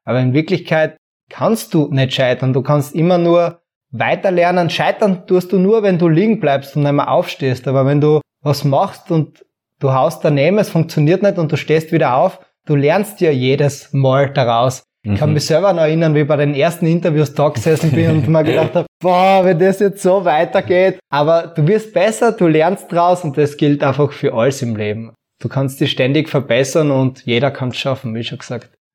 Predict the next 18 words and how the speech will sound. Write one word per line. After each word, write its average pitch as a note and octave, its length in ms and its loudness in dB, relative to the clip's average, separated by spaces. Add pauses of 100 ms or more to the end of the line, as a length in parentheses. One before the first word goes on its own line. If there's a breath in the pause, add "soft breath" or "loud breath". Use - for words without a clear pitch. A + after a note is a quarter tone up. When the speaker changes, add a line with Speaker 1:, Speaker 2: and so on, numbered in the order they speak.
(340)
Speaker 2:
Vielleicht A2 380 0
sagen B2+ 240 0
uns B2+ 240 -2
noch A#2+ 200 2
ein, G#2+ 220 0
zwei A#2+ 400 -2
Scheitermomente A2 1160 -2
in A2+ 340 -2
der A2 100 -2
Podcast-Ära, G#2+ 1160 -4
weil G2+ 180 -4
wir G#2 80 -4
haben G#2+ 100 0
ja G#2 100 -2
seit G#2 340 -6
letzten F#2+ 400 -6
Oktober A2 480 -4
angefangen, A#2 600 -6